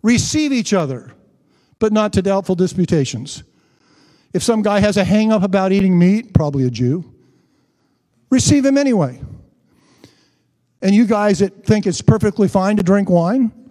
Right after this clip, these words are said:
don't look on the guy who doesn't because he's still hung up on Old Testament law. Love him in Jesus. 'Cause where we're trying to get in this whole thing is that with one mouth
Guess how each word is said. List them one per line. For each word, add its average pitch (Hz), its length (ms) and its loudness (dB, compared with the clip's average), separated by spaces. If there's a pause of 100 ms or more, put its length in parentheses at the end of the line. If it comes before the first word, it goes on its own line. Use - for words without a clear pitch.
(340)
don't 196 220 4
look 214 160 2
on 208 100 2
the 208 100 2
guy 214 240 0
who 214 160 2
doesn't 208 560 0
because 160 280 0
he's 196 120 0
still 190 220 -2
hung 185 220 0
up 190 180 0
on 175 260 0
Old 175 200 -2
Testament 190 400 0
law. 196 300 -4 (960)
Love 185 280 2
him 262 140 2
in 262 160 2
Jesus. 240 680 -2 (1000)
'Cause 190 180 0
where 220 180 2
we're 240 120 0
trying 247 300 -2
to 240 60 -2
get 262 220 0
in 262 80 2
this 233 160 0
whole 233 200 -2
thing 226 340 0 (320)
is 202 200 -2
that 202 160 -6
with 208 420 -8 (160)
one 240 360 2
mouth 247 520 -2